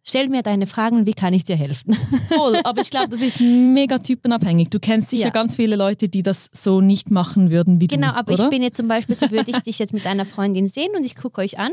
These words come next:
Speaker 1: also ich starre euch an und ich habe eine Frage, dann würde ich mich so rantasten. So, <laughs> „Hey
Speaker 2: Ja.
Speaker 1: Girls, darf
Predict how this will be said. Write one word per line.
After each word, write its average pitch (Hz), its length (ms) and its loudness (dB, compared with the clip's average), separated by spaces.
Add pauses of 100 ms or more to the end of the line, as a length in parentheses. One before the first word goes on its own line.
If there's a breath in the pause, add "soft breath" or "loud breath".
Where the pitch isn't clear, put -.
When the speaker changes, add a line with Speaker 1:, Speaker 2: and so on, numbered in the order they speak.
Speaker 1:
also 214 160 -6
ich 202 100 -4
starre 180 300 -2
euch 170 240 -2
an 262 140 -4
und 330 100 -8
ich 349 80 -6
habe 311 100 -4
eine 311 80 -2
Frage, 269 400 -6 (280 loud breath)
dann 214 140 2
würde 208 200 -2
ich 214 100 -6
mich 208 140 0
so 185 80 0
rantasten. 151 760 0
So, - 160 -4
<laughs> - 340 -2
„Hey 262 360 -6
Speaker 2:
Ja. 233 400 2
Speaker 1:
Girls, 233 120 -2 (300 soft breath)
darf 311 160 -4